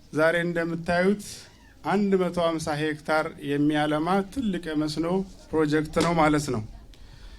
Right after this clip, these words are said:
ይህ ፕሮጀክት ብዙ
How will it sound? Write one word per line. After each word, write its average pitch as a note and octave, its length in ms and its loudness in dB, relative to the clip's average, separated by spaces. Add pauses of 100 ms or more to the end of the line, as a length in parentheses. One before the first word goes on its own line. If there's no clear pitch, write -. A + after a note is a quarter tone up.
(420)
ይህ F#3 180 6
ፕሮጀክት G#3 560 -2 (840)
ብዙ F3+ 260 0